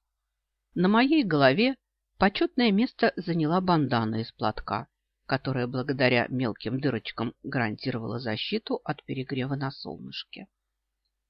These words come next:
Побоявшись, что при турбулентности, попадании в воздушные ямы и прочих неприятностях я могу лишиться своей шкатулки с побрякушками,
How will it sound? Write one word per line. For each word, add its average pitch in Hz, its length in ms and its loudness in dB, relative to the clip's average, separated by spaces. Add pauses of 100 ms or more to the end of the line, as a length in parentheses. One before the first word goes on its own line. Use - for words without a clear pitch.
(200)
Побоявшись, 247 840 2
что - 220 -4
при 160 200 -4
турбулентности, 160 1040 -2 (340)
попадании 165 560 2
в 143 60 -4
воздушные 156 560 0
ямы 120 460 -2 (360)
и 180 80 4
прочих - 460 0
неприятностях - 1040 -8
я 143 160 0
могу 139 240 0
лишиться 139 480 -6
своей 131 340 -6
шкатулки 262 600 -4
с - 80 -16
побрякушками, 208 960 -6